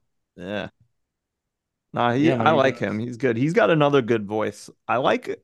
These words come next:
Speaker 1: I love a good voice. I think, Robbie, did you bring that up, like, last episode or two episodes ago? Someone's voice that you really liked? Like, I love a good voice.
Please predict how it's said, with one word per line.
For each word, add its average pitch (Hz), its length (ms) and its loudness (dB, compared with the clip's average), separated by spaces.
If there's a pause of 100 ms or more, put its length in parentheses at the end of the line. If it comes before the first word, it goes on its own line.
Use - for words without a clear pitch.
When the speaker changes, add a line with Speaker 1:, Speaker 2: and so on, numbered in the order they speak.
(120)
Speaker 1:
I 131 140 -14
love 170 340 -4
a 214 100 0
good 170 300 0
voice. - 600 -2 (280)
I 127 60 0
think, - 340 -2 (480)
Robbie, 151 320 4
did 113 120 -4
you 185 120 2
bring 202 280 2
that 196 140 0
up, 190 160 0
like, 160 180 0
last 131 440 -2 (200)
episode 160 720 -2
or 120 120 -2
two 147 200 -4
episodes 151 400 -4
ago? 151 260 -2
Someone's 143 400 -2
voice 117 420 -2
that 143 160 -2
you 139 120 -4
really 139 240 0
liked? 139 380 -4
Like, 107 200 -2
I 127 100 4
love 127 320 2
a 107 40 -4
good 107 240 -6
voice. 85 500 -18